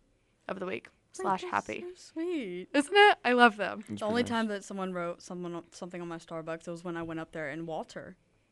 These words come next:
Speaker 2: our buddy Walter.
Speaker 3: Of the
Speaker 1: Walter
Speaker 3: Walter
Speaker 1: Weekly?
Speaker 3: Weekly.
Speaker 2: Walter Weekly works at the Starbucks, and he
Speaker 1: He works
Speaker 2: he
Speaker 1: at that
Speaker 2: wrote me a
Speaker 1: Starbucks?
Speaker 2: note. So sweet. Mm-hmm.
Speaker 1: I didn't know
Speaker 2: Or
Speaker 1: that.
Speaker 2: I don't know. He did in the beginning of the semester, or last semester.
Speaker 3: They move. They,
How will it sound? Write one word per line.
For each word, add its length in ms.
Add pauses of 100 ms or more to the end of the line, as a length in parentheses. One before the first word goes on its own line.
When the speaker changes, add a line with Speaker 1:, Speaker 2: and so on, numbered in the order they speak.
(140)
Speaker 2:
our 120
buddy 200
Walter. 500 (280)
Speaker 3:
Of 120
the 60
Speaker 1:
Walter 60
Speaker 3:
Walter 200
Speaker 1:
Weekly? 240
Speaker 3:
Weekly. 140
Speaker 2:
Walter 220
Weekly 380
works 240
at 80
the 40
Starbucks, 640 (140)
and 100
he 240
Speaker 1:
He 120
works 160
Speaker 2:
he 60
Speaker 1:
at 60
that 80
Speaker 2:
wrote 80
me 60
a 40
Speaker 1:
Starbucks? 420
Speaker 2:
note. 180
So 220
sweet. 400
Mm-hmm. 160 (280)
Speaker 1:
I 80
didn't 160
know 80
Speaker 2:
Or 220
Speaker 1:
that. 40
Speaker 2:
I 80
don't 140
know. 160 (160)
He 140
did 240 (240)
in 100
the 60
beginning 300
of 80
the 60
semester, 440 (480)
or 120
last 260
semester. 200
Speaker 3:
They 60
move. 140
They, 100